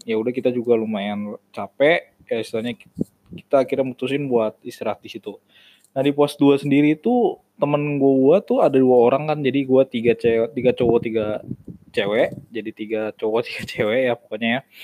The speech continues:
Nah, pada waktu itu temen gua berdua cowok itu ngedenger ada yang, dia lagi bangun tent,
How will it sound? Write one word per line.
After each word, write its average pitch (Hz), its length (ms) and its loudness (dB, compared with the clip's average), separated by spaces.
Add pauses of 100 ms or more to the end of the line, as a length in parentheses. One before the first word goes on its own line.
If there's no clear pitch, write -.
(340)
Nah, 127 120 2 (360)
pada 135 240 0
waktu 139 160 4
itu 208 160 2
temen 143 260 0
gua 180 140 4
berdua 127 480 2 (180)
cowok 127 460 4
itu - 160 -6
ngedenger 143 560 0
ada 117 420 -2
yang, 123 540 -2 (680)
dia 151 160 0
lagi 147 320 2
bangun 120 360 0
tent, 107 280 -6